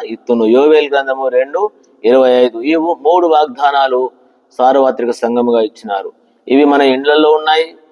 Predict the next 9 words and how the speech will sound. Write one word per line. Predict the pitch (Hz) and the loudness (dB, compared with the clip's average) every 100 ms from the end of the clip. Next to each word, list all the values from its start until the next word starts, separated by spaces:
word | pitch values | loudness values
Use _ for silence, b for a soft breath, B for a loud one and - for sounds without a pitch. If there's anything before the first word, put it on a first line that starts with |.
| _ _ - | _ _ -6
మన | 120 | -4
మందిరాలలో | 113 127 143 147 147 147 | -2 0 2 2 4 2
ఉన్నాయి. | 139 139 143 156 _ _ _ 127 | 0 -6 -8 -12 _ _ _ -4
ప్రతిదినం | 127 120 135 143 | -4 -2 0 2
మనం | 139 131 | 0 -2
చూస్తున్నాము, | - 151 151 156 147 143 143 156 156 _ _ _ - | 0 -2 0 -2 0 2 2 0 -2 _ _ _ -6
ప్రతిదినం | 123 120 131 147 151 | -4 0 0 2 2
వాటిని | 131 123 117 117 110 - _ _ _ _ _ - | 0 -2 -4 -6 -6 -10 _ _ _ _ _ -2
చదువుతున్నాము. | 135 151 151 123 95 | 2 2 2 0 -2